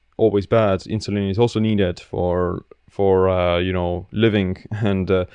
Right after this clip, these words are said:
shuttling energy around the system, and, uh, sometimes the carbs will be useful for that. But yeah, that was the last question as well. If you're interested in,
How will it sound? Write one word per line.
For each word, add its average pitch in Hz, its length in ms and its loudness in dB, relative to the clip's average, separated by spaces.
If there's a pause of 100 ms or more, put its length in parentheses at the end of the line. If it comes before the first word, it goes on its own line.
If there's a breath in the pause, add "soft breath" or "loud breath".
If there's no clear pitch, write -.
(120)
shuttling 101 520 2
energy 101 280 0
around 101 220 0
the 95 80 0
system, 95 440 -2 (540)
and, 92 380 -2
uh, 95 260 2
sometimes 95 400 0
the 98 80 -4
carbs 95 400 2
will 92 320 0
be 90 440 -6 (160)
useful 95 600 -6
for 87 60 -10
that. - 400 -6 (400)
But 107 140 4
yeah, 127 120 4
that 131 160 6
was 123 140 4
the 113 80 0
last 127 200 4
question 147 300 0
as 110 120 -2
well. 139 380 6 (160)
If 147 180 2
you're 135 140 4
interested 117 480 2
in, 101 100 0